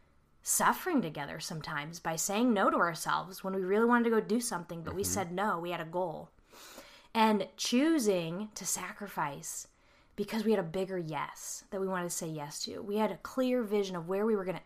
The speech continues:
Speaker 1: end up on the journey.
Speaker 2: Mm-hmm, mm-hmm.
Speaker 1: And had we just, like, decided, "Hey, we wanna, like, win with our money, and, oh, we have all this debt. Oh, instant windfall,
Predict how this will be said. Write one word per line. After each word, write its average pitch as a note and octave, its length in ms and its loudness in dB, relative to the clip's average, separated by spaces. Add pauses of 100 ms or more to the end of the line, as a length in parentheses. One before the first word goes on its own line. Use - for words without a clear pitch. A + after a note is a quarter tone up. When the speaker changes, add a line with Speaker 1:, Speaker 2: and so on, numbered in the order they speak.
Speaker 1:
end G3+ 240 -2
up F3+ 180 2
on F3+ 160 -2
the E3 60 -6
journey. D#3 400 -6
Speaker 2:
Mm-hmm, G#2+ 240 -4
mm-hmm. G#2+ 420 -10 (340)
Speaker 1:
And A3+ 260 4 (380)
had D4 280 6
we F#4 160 6
just, F4 280 0
like, A3 300 2 (1800)
decided, A3 720 4
"Hey, G4 240 4
we D#4 100 4
wanna, D4+ 340 6
like, A#3+ 200 4 (180)
win C4+ 180 6
with C#4+ 120 4
our C#4+ 80 6
money, C4+ 340 6
and, G3 180 -2
oh, D#4 160 10
we D4+ 80 8
have C4+ 120 8
all C#4 100 8
this C4+ 160 4
debt. C4 300 4 (580)
Oh, F4+ 260 12
instant D#4+ 380 6
windfall, B3+ 720 8